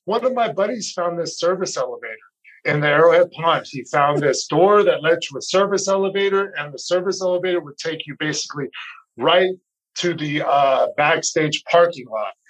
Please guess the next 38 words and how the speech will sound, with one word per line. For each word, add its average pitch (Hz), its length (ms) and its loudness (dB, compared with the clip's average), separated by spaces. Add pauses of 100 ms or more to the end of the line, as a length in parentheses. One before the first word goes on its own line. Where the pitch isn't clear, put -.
(360)
And 131 280 0
so 143 320 2
we 143 240 2
would 151 240 -2
get 143 200 2
out 147 320 6
there 170 340 4
and 131 120 -2
we 139 160 -8
would 143 140 -8 (120)
kinda, 143 280 0 (460)
you 165 80 -4
know, 151 140 4
at 147 120 -2
first 190 320 4
we 180 80 2
would 147 160 -4
go 160 140 4
backstage 156 720 2
and, 127 120 -10 (160)
like, 123 180 0
I 139 140 4
just 139 220 -2
remember, 139 500 -2 (460)
uh, 120 240 0
I 131 100 2
was 127 160 -4
such 160 220 0
a 123 80 -6 (100)
fan 147 240 0
at 117 120 -6
that 110 200 -4
point. 123 140 -8
It's 117 120 -6
so 156 220 0
funny 151 260 0
that, 127 180 0 (100)
um, 123 220 -4